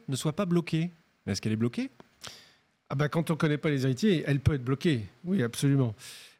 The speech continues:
Speaker 2: Alors, on en, on, on pourrait, euh, dans un premier temps, se dire, bah oui, on va demander des extraits de naissance pour, euh, retrouver le lien de filiation. Mais le problème, c'est que là, on est en, en, en zone ascendante et on n'est pas du tout en descendant.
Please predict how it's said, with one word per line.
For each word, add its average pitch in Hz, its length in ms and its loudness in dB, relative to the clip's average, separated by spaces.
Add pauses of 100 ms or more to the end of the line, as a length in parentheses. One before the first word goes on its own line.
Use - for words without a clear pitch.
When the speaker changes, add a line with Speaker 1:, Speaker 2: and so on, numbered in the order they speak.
Speaker 2:
Alors, 143 360 2
on 147 160 2
en, 156 380 0
on, 151 460 -6
on 156 40 0
pourrait, 175 320 2
euh, 135 680 2
dans 135 240 2
un 147 60 0
premier 143 260 2
temps, 160 160 0
se - 120 -4
dire, 143 200 2
bah 131 180 0
oui, 160 140 4
on 170 80 2
va 135 100 2
demander 135 260 2
des 131 120 2
extraits 131 320 0
de 127 100 2
naissance 151 720 0 (140)
pour, 131 260 0
euh, 131 340 -4 (360)
retrouver 147 460 2
le 143 120 4
lien 147 200 2
de 143 40 -2
filiation. 160 580 2 (360)
Mais 139 80 -2
le - 20 -2
problème, 170 300 0
c'est 143 160 -6
que - 100 -2
là, 165 240 2
on 147 220 2
est 165 240 4
en, 139 80 2 (260)
en, 127 400 -2 (320)
en 143 140 0
zone 160 360 2
ascendante 165 760 -2 (300)
et 135 100 2
on 139 80 4
n'est 139 100 2
pas 160 160 0
du 143 140 -4
tout 220 400 2
en 147 100 0
descendant. 143 480 -2